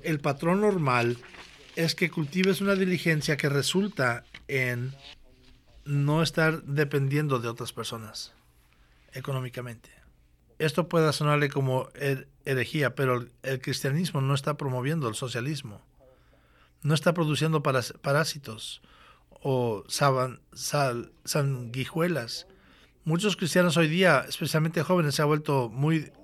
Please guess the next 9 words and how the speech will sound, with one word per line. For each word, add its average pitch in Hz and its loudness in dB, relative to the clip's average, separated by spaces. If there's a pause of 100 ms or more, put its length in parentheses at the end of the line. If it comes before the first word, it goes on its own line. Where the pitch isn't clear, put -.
(140)
de 143 -8
común. 147 -2 (1400)
Suponemos 175 2
que 175 2
el 165 6
amor 170 6
cristiano 170 2
siempre 180 2
ayuda. 156 0